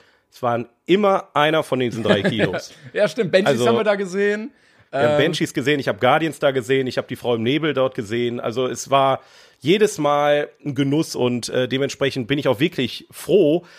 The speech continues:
Speaker 1: dass wir halt so eine coole, ähm, Kinokette in Anführungszeichen unterstützen können. Das ist ja keine richtige Kette, aber, ähm, eine, eine, eine Firma mit Herz, sag ich mal, die fürs Kino brennt,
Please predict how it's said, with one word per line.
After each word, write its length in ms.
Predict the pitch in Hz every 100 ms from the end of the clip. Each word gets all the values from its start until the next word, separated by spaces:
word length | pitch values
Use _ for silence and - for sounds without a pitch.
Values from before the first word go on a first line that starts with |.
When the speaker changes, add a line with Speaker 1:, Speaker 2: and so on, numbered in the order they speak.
| - -
Speaker 1:
dass 200 | 151 -
wir 140 | 135
halt 160 | 139 127
so 100 | 151
eine 160 | 170
coole, 500 | - 180 185 160 135
ähm, 340 | 139 139 135 131
Kinokette 840 | - 160 139 110 - - 135 -
in 100 | 123
Anführungszeichen 720 | 117 113 123 113 - 113 110
unterstützen 480 | 120 113 - 131 120
können. 140 | 107 110
Das 60 |
ist 20 | 101
ja 40 |
keine 200 | - 107
richtige 280 | 104 110 107
Kette, 300 | - 120 113
aber, 220 | 104 101 - - - -
ähm, 380 | 123 117 117 -
eine, 260 | - 120 -
eine, 320 | 117 113 -
eine 220 | 110 110
Firma 400 | - - 165 156
mit 180 | 135 -
Herz, 540 | 135 127 - - - _ -
sag 200 | 110 101
ich 140 | 98
mal, 240 | 101 95
die 120 | 95 110
fürs 300 | - 127 -
Kino 300 | 139 120 113
brennt, 480 | 104 110 120 123